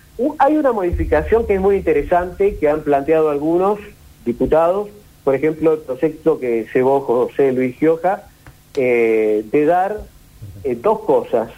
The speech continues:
Una, la creación de viviendas para alquiler social,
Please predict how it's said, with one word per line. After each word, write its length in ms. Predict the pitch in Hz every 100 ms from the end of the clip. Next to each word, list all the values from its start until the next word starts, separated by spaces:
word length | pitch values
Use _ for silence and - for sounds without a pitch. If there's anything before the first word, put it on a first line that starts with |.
| - - -
Una, 480 | 196 226 226 233 226
la 220 | 156 131
creación 460 | 143 139 139 180 170
de 100 | 143
viviendas 640 | 135 151 170 175 170 165 -
para 180 | 131 123
alquiler 420 | 117 127 139 143
social, 500 | 143 135 185 190 269